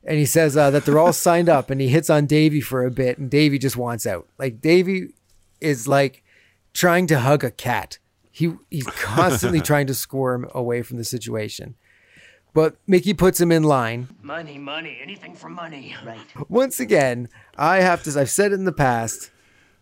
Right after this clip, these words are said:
Speaker 1: but Davy makes a,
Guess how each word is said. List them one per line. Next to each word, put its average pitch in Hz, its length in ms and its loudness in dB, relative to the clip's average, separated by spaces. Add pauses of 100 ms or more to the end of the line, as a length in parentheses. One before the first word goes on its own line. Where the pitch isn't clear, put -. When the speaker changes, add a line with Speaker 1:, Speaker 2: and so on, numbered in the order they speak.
(140)
Speaker 1:
but 151 240 0
Davy 208 480 4
makes 156 600 0 (1500)
a, - 340 -4